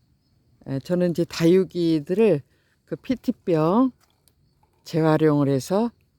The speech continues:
아, 이게 몇 년 됐더니 아주 목대가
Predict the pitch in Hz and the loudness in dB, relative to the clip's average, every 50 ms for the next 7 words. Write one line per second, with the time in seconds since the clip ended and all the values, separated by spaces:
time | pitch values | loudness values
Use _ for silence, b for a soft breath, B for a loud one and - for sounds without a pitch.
0 | _ _ _ _ _ _ _ _ _ - 139 147 156 156 156 160 147 180 180 143 | _ _ _ _ _ _ _ _ _ -6 -4 -4 -2 -2 -4 -4 -2 0 0 2
1 | 131 135 156 175 180 170 147 156 139 - - 160 160 147 139 135 - 160 147 135 | 2 2 2 2 2 0 0 -2 -2 -4 -4 -4 -2 -2 -2 -2 -4 -6 -6 -6
2 | 127 - _ - 151 131 - 165 214 247 247 | -6 -8 _ -8 -8 -6 -4 -4 -4 -4 -6